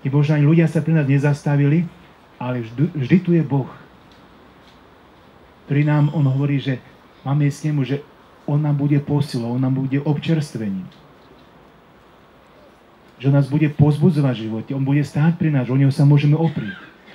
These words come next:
Že Boh je ten, ktorý sa vždy vráti k nám, aby sme sa mohli o neho v živote oprieť, keď príde nejaký defekt v tom našom živote.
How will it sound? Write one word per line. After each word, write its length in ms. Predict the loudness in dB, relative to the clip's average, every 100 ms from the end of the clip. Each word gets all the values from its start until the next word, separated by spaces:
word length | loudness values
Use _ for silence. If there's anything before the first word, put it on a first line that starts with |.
| -16
Že 120 | -6 -6 -6 _
Boh 240 | 0 4 6
je 160 | 4
ten, 240 | 4 2 4
ktorý 180 | 4 2
sa 160 | 0
vždy 180 | 0 0
vráti 400 | 0 0 0 -2
k 80 | -4
nám, 320 | -2 2 2 0 -6 _ _ _ _ _ -20 -20 -20 -8
aby 140 | -6
sme 120 | 0 0
sa 100 | 2
mohli 220 | 2 2
o 80 | 2
neho 160 | 0 -2
v 80 |
živote 320 | -4 -6 -4 -6
oprieť, 320 | -6 -10 -12 -20 _
keď 120 | -8 -6
príde 240 | -2 0
nejaký 260 | 0 -2 -10 -14 -18 -12 -4
defekt 480 | -4 -2 -4 -4 -20 _ _
v 20 | -12
tom 100 | -8
našom 300 | -8 -8 -8
živote. 560 | -6 -8 -8 -10 -12